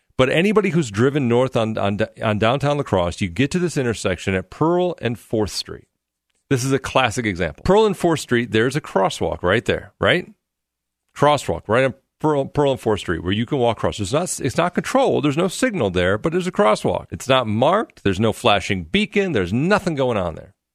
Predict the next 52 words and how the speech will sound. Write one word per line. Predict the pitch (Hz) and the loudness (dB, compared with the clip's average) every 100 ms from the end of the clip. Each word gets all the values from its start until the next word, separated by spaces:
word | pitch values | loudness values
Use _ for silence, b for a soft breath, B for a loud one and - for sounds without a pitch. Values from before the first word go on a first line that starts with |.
| - | -6
Just | 87 - | -6 -2
a | |
crosswalk. | - 127 104 90 67 - | 2 4 4 -2 -2 0
And | 127 120 117 113 | 0 0 -2 -4
what | 107 104 139 | -4 0 0
happens? | 127 156 - 78 - - _ _ _ _ _ _ _ | 0 -2 -4 -10 -18 -20 _ _ _ _ _ _ _
People | - 202 | -8 -6
just | 135 | 0
walk | 123 110 | 0 0
across. | - 156 185 - - | -2 -2 -2 -4 -2
They | 175 | -2
just | 175 | 2
walk | 208 202 | 0 0
across. | 170 220 233 - - - | 0 0 0 -6 -6 0
You | |
know, | - | 0
sometimes, | - 226 214 156 117 - - | 2 0 2 2 2 -2 -6
sometimes | 320 311 160 | -2 0 2
you, | 160 | 0
you | 156 165 | 0 0
get | 143 - | 0 0
people | 135 120 | 0 0
that'll | 107 98 | 0 0
wait, | 101 156 - _ _ _ _ _ _ - | 0 -2 -8 _ _ _ _ _ _ -2
but | 214 | 0
a | |
lot | 196 240 | 0 -2
of | 240 | -2
times | 160 160 | -2 -2
people | - 214 | -6 -10
just, | 190 - - | -10 -8 -2
"Uh, | 233 190 143 | 0 -2 -6
let's | 311 226 208 | -6 -4 -2
go. | - 240 208 196 _ _ - | 0 2 2 -2 _ _ 2
Here | 226 | 2
we | 262 | 4
go. | 277 285 269 240 - _ - | 6 6 6 4 -2 _ -4
Got, | 156 160 | -2 0
gotta | 165 214 | 0 0
get, | 208 - _ | -2 -8 _
gotta | 233 240 | 2 2
get | 254 - | 2 2
places. | 220 190 214 175 | 2 2 2 2
Here | 208 | 4
we | 233 | 4
go." | 233 247 190 156 - | 4 4 4 0 -4
And | |
they'll | 120 143 | -2 -2
just | - | 0
walk | 104 120 | 0 0
across. | 143 196 370 160 98 - | -2 -2 -2 -4 -6 0
And | 185 | 0